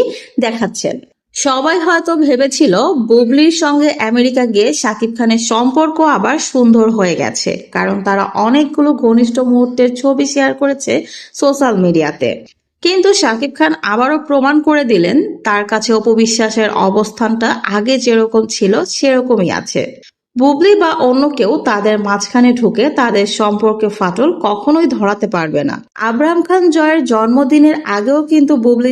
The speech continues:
শাকিব খানকে ধরে রাখতে পারেনি। শাকিব খান ঠিকই ছেলের জন্মদিনের আগে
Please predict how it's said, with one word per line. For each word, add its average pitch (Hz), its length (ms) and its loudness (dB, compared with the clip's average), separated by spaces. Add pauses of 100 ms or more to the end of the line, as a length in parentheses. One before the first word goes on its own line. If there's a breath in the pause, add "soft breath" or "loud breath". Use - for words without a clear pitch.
শাকিব 214 420 -4
খানকে 277 380 0
ধরে 226 280 0
রাখতে 180 280 -4
পারেনি। 156 440 -2 (380 loud breath)
শাকিব 220 400 -4
খান 233 240 -2
ঠিকই 294 320 2
ছেলের 285 380 2
জন্মদিনের 262 640 2 (120)
আগে 226 320 -2